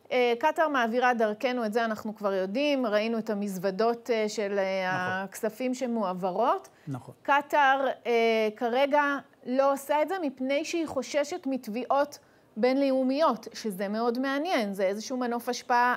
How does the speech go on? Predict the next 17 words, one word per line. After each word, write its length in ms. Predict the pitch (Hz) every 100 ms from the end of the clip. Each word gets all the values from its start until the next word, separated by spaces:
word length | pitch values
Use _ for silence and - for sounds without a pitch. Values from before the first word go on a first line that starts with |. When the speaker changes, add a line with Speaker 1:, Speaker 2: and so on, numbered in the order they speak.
| -
Speaker 1:
על 140 | 240 247
קטר 340 | 262 254 254 247
שלא 360 | 269 247 233
להעביר 360 | 226 226 240 233
כסף 380 | 240 226 233 233
לחמאס. 600 | 247 233 254 302 190 -
Speaker 2:
נכון 400 | 151 139 - 151
מאוד. 280 | 139 127 123 127
בחודשים 680 | 139 143 139 156 147 208 190
האחרונים, 560 | 160 160 170 170 165
אה, 120 | 151 147
היו 140 | 170
מספר, 460 | 156 - 170 165 151
אה, 60 |
תביעות, 520 | 151 120 160 160 156
אה, 40 | 147 143 135
בינלאומיות, 840 | 123 165 156 147 147 160 135 -